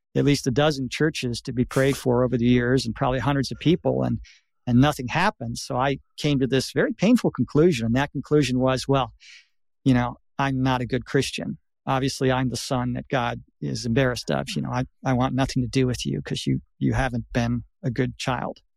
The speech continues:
you know, that kind of thing. Or I thought maybe God doesn't exist, but I was pretty sure it was the first one that I was just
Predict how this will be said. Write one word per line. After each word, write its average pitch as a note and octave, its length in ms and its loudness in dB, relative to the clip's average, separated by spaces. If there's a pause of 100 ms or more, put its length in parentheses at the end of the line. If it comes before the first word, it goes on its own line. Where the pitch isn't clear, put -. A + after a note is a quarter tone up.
(220)
you C3+ 80 6
know, A#2 60 4
that B2+ 180 -2
kind - 180 -2
of D3 60 -4
thing. E3 280 0 (420)
Or F#3+ 180 8
I F#3+ 80 4
thought E3+ 240 0
maybe C#3+ 240 -2
God B2 200 -2
doesn't B2 200 -2
exist, B2+ 380 -4
but C#3+ 100 2
I D3 40 2
was D3 100 0
pretty E3+ 180 2
sure C#3+ 180 -2
it C3 40 -2
was C#3 120 -8
the C#3 60 -6
first - 320 -4
one C3 220 -6
that C#3+ 120 -2
I - 100 0
was - 140 -4
just - 300 -8